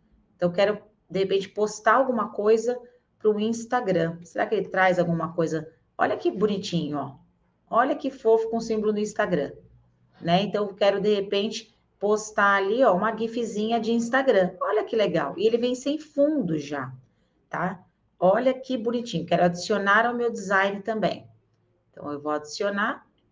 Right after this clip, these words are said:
e ele já traz pra cá, ó. Vamos ver como vai ficar. Ele tá pensando ainda, não, ainda a gif não tá pronta. Pronto, agora tá. Olha que bonitinho.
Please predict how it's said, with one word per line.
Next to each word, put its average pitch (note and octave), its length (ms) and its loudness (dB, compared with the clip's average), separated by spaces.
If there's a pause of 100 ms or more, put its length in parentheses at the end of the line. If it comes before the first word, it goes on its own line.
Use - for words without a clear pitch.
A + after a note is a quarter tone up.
(120)
e F3+ 100 0
ele F3+ 140 0
já G#3 180 -2
traz G3+ 400 -2
pra E4 220 -6
cá, - 380 -4 (760)
ó. - 80 -20 (2000)
Vamos D#3 160 -6
ver D#3+ 100 0
como D#3+ 160 -2
vai D#3+ 80 -2
ficar. - 460 -8 (360)
Ele C3 80 -20
tá C#3 100 -8
pensando C#3+ 760 -4
ainda, E3 380 -2
não, G#3+ 120 -4
ainda C#3+ 220 -4
a C#3+ 80 -6
gif C#3+ 260 -8
não C#3+ 140 -6
tá C3+ 160 -8
pronta. G#3 680 -2 (680)
Pronto, C#3+ 400 4
agora D3+ 320 2
tá. - 340 -2 (100)
Olha G#3+ 280 8
que F#3 100 0
bonitinho. A3+ 720 2